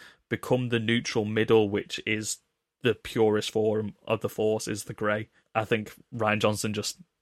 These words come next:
told you everything that you needed to tell in that one scene where he's explaining it, and the colours and everything like that just depicts it.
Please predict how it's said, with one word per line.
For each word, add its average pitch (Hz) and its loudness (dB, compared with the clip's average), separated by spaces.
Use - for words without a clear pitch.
told 107 2
you 110 2
everything 104 0
that 98 -2
you 101 -4
needed 104 -2
to - -12
tell 101 -2
in 104 -6
that 101 -2
one 107 -4
scene 104 -4
where 101 -2
he's 101 -4
explaining 104 -2
it, 104 -2
and 101 -8
the 131 -8
colours 101 -4
and 98 -8
everything 107 -8
like 101 -6
that 104 -4
just - -10
depicts - -8
it. - -2